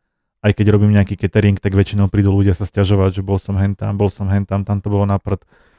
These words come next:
Ty už vlastne, že bracho, ja tam mám dvanásť percent, vieš, že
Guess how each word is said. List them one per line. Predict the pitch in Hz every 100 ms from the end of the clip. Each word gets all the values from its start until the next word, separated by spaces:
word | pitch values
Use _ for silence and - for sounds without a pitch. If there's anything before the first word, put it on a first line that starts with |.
| _ _ _ 107
Ty | -
už | 107
vlastne, | 101 107 - 107
že | - - _ _ _ - - _ _ _ _
bracho, | 127 127 120 120
ja |
tam | 117 117
mám | 117
dvanásť | 123 120 -
percent, | 131 131 120 110
vieš, | 101 113 107
že | 107